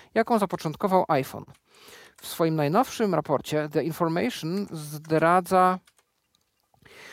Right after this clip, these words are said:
e, bardzo wiele technicznych szczegółów na temat gogli. Mają być one napakowane nie tylko najwyższej klasy hardwarem,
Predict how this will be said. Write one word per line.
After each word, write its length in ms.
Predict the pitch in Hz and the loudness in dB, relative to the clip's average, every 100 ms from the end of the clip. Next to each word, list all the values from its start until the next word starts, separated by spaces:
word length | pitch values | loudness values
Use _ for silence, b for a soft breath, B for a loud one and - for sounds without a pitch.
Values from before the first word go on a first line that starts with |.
| B B _ - | B B _ -8
e, 360 | 151 165 165 160 | 0 2 4 4
bardzo 300 | 208 214 214 | 2 2 4
wiele 240 | 220 208 | 4 4
technicznych 480 | 185 - 190 - 185 | 2 -4 -4 -4 -4
szczegółów 520 | - 151 175 175 - | -4 -2 0 0 0
na 180 | 143 185 | 0 2
temat 360 | 165 160 156 | 2 2 0
gogli. 440 | 143 135 117 90 69 | 2 0 0 -8 -10
Mają 280 | - 180 240 | 2 4 4
być 160 | 220 208 | 2 0
one 160 | 190 | 2
napakowane 520 | 180 170 170 175 180 165 | 2 2 0 0 2 2
nie 120 | 160 | -2
tylko 320 | 262 277 190 | -2 -2 0
najwyższej 640 | 165 151 165 - - 151 | 0 -2 -4 -6 -4 -4
klasy 300 | 147 151 151 | 0 -2 -2
hardwarem, 640 | 139 135 143 151 135 170 | -6 -6 0 2 4 2